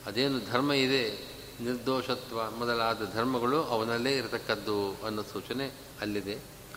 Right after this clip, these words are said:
ಈಕ್ಷಿತಿ ಕರ್ಮವ್ಯಪದೇಶಾತ್, ಈಕ್ಷಿತಿ, ಈಕ್ಷತಿ ಅಂತಂದರೆ ಐಕ್ಷತ ಅನ್ನೋ ಕ್ರಿಯಾಪದ ಉಪನಿಷತ್ತಿನಲ್ಲಿದೆಯಲ್ಲ, ತದೈಕ್ಷತ. ಐಕ್ಷತ ಅಂದರೆ ಸಂಕಲ್ಪ ಮಾಡಿತು, ಅಲ್ಲಿ ಆ ಈಕ್ಷ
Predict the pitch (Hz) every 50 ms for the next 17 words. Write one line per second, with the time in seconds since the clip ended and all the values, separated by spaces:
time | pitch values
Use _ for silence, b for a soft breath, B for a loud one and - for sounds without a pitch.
0 | - - - - - - - - - 123 143 175 202 196 - - 208 196 180 196
1 | - - 156 147 160 175 185 196 190 185 185 175 165 160 151 156 156 147 139 -
2 | - 143 143 139 131 - 131 - - - - - - - - - - 156 175 190
3 | 175 - - - - 175 165 170 190 196 190 156 - 143 151 175 170 - - -
4 | 160 151 - 185 175 160 - 165 160 165 170 160 143 143 156 165 - - - -
5 | - - - - - - - - - - 131 147 165 175 170 165 - - - 156
6 | 151 - 175 175 180 170 165 160 160 156 151 - - 139 147 156 160 156 160 156
7 | 156 147 135 120 - 143 147 139 147 139 - - 135 127 123 120 120 110 113 113
8 | 104 107 120 147 151 - - - - 113 110 113 113 117 120 117 - - - 147
9 | - 127 107 - - - - - - - - - - - - - 113 131 143 147
10 | - - - 135 - 143 151 151 143 139 139 147 - 139 135 123 139 139 135 -
11 | 143 139 135 131 127 127 - 143 135 123 - - - - - - - - - -
12 | - - - - - - - - - - - 135 135 135 139 131 - 127 127 127
13 | 127 123 123 127 156 175 180 - - - - - - - - -